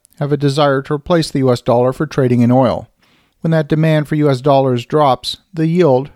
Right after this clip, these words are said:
for U S treasuries will need to go up in order to attract buyers of that debt. For now,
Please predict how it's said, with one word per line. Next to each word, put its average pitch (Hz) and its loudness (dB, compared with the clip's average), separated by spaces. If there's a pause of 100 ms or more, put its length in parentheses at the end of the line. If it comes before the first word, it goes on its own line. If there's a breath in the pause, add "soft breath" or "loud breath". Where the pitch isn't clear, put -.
for 156 -4
U 151 2
S 139 -4
treasuries 127 -2
will 139 0
need 139 2
to 139 -2
go 143 2
up 131 0
in 131 -2
order 127 0
to 156 -4
attract 143 -2
buyers 127 2
of 123 -2
that 117 0
debt. 117 0 (640 soft breath)
For - -4
now, 160 0